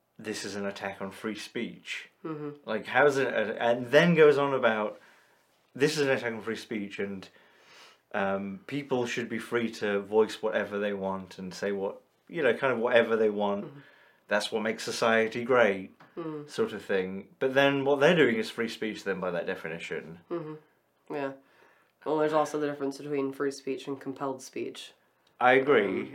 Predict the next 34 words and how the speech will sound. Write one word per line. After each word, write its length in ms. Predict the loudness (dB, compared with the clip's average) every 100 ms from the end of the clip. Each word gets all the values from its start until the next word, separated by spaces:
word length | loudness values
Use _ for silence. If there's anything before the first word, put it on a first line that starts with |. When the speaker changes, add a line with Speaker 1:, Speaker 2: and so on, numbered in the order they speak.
| -16 -14
Speaker 2:
Um, 60 |
you 100 | -8
know, 220 | -8 -8 -8
Speaker 1:
Yeah. 480 | 0 2 2 0 -8 _ -6
Speaker 2:
they 100 | -6
have, 180 | -6 -12 -16 -4
advertisers 540 | -4 -2 -4 -4 -4 -4
have 180 | -4 -4
a 40 |
choice 480 | -6 -6 -6 -10 -16
to 340 | -12 -10 -10 -14 _ _ _ _ _
not 280 | -8 -6 -6
put 160 | -10 -8
their, 300 | -8 -8 -12 -18 _ _ _ -2
Speaker 1:
Well, 200 | 0 2
Speaker 2:
not 140 | 2
Speaker 1:
that's 160 | 2 2
Speaker 2:
want 140 | -2
their 120 | -4
shit 320 | -4 -2 -2
next 280 | -4 -6 -6
to 300 | -6 -4 -4 -8 _ _ _
content 360 | -8 -6 -6 -6
like 240 | -8 -8
that. 260 | -12 -10 -10
Speaker 1:
Well, 140 | -8
that's 200 | -8 -10
totally 440 | -8 -8 -4 -4 -4
the 140 | -6
thing. 320 | -8 -8 -10 -16 _ _ _ _ _ -10
Yeah, 120 | -6 -4
I, 260 | -4 -6 -2
I 140 | 0 2 0
agree. 400 | 0 0 -4